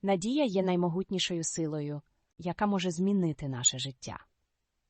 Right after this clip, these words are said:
Адмірал Макрейвен наголошує на важливості не уникати труднощів, а зустрічати їх з гідністю та боротися за свій успіх.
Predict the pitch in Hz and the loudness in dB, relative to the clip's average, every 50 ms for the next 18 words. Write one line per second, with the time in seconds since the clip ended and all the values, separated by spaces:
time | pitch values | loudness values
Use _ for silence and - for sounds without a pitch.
0 | _ _ _ _ - 214 190 190 226 233 240 262 269 254 247 233 - - 262 285 | _ _ _ _ -2 -2 0 2 2 4 4 4 4 4 2 2 0 0 0 2
1 | 302 240 220 185 165 160 160 156 180 175 185 202 214 - - - 156 143 143 139 | 2 2 2 2 2 2 0 0 0 0 0 0 0 -2 -2 -4 -2 -2 -2 -2
2 | 143 147 160 175 170 175 175 165 180 196 240 254 220 220 185 - - 180 170 175 | -2 -2 0 0 0 0 0 -2 0 -2 -2 0 0 -2 -4 -4 -4 -2 0 2
3 | 175 180 180 180 - - 190 180 - 156 - - - 160 151 139 135 131 - - | 2 2 2 0 0 0 0 0 0 -4 -8 -4 -4 -4 -4 -2 -4 -6 -6 -8
4 | - - - - _ _ - 165 160 170 175 - - 175 175 - - 214 220 - | -10 -10 -12 -14 _ _ -6 -4 -4 -4 -4 -6 -6 -8 -6 -2 -2 -2 -2 -2
5 | 226 202 160 147 147 139 143 180 190 160 165 151 143 - - 147 139 143 147 156 | -4 -6 -6 -8 -8 -10 -6 -4 -4 -2 -2 -2 -4 -4 -6 -8 -6 -4 -4 -4
6 | 156 - 175 156 - 156 143 160 156 - - - 170 - - - 165 147 - - | -4 -4 -6 -6 -6 -6 -6 -6 -8 -8 -6 -6 -6 -8 -6 -8 -10 -10 -10 -12
7 | - - - - - - | -16 -18 -20 -20 -20 -20